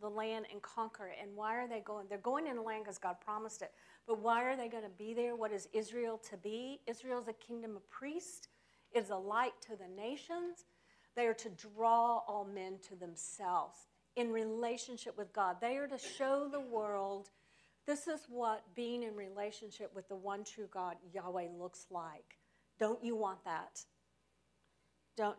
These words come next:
don't you want that? So at this particular point in redemptive history, why is this such a great sin? Because you, you have, you're trying to bring in idols along with it. And there's no room for idols. There's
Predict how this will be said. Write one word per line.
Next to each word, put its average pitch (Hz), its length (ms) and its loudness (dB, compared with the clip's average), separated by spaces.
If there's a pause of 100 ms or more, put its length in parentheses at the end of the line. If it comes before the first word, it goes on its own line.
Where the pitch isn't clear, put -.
(120)
don't 233 320 4
you 240 120 -2
want 220 320 0
that? 170 220 -4 (340)
So 214 520 6 (380)
at 247 220 6
this 285 240 4
particular 269 760 -2
point 262 420 -6
in 226 120 -6
redemptive 220 640 -4 (180)
history, 254 440 -4
why 247 260 4
is 262 80 -6
this 233 140 -8
such - 240 -10
a 208 40 -8
great 214 340 -4
sin? 254 480 -4
Because 208 340 -6 (160)
you, 269 380 -4 (540)
you 254 160 -4
have, 240 220 -4 (720)
you're 254 140 -2
trying 285 320 -4
to 233 100 2
bring 233 360 -2
in 233 140 0 (220)
idols 285 280 -4
along 196 360 -4
with 240 240 -2
it. - 120 -8 (440)
And 226 160 0
there's 233 180 2
no 226 200 0
room 269 360 0
for 262 260 -6
idols. 180 500 -6 (120)
There's 233 160 -14